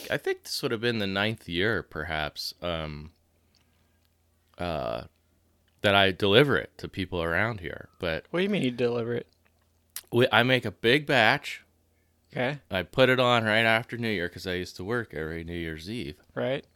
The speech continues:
Speaker 1: Till the ball drop or the helium balloon drop. And then I'd come home, put it all in the slow cooker, and then package it up, deliver it. At the, at the height of my delivery game, I had, like, five people. I would just take them dinner, New Year's Eve dinner,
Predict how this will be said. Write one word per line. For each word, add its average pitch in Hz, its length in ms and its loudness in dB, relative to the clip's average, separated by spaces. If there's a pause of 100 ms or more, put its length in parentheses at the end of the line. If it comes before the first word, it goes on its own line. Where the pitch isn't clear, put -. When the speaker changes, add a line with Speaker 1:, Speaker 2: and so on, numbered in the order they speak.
Speaker 1:
Till 95 220 -2
the 80 80 -10
ball 117 240 0
drop 80 420 -4 (960)
or 107 180 2
the 95 100 2
helium 101 440 2
balloon 101 320 -4
drop. 82 400 -6 (220)
And 95 160 -4
then 87 340 0
I'd 87 140 -8
come 117 220 -4
home, 98 380 -2
put 113 160 -2
it 113 60 2
all 107 220 2
in 104 80 -4
the 95 40 -8
slow 92 340 -6
cooker, 90 520 -8
and 87 160 -10
then 85 240 -10 (360)
package 98 440 -2
it 98 100 -4
up, 131 280 2 (140)
deliver 101 540 -2
it. - 140 -6 (100)
At 92 220 -4
the, - 180 -12
at 98 120 -2
the 98 100 -8
height 107 260 2
of 104 80 -4
my 101 220 -2
delivery 104 500 -2
game, 92 320 -2
I 87 60 -6
had, 92 200 -4
like, 85 220 -6
five 90 340 -4
people. 107 340 -6
I 73 120 -4
would 76 200 -12
just - 280 -16
take 85 260 -10
them 82 200 -12
dinner, 87 460 -2 (360)
New 95 120 -2
Year's 95 280 -2
Eve 90 220 -4
dinner, 101 400 0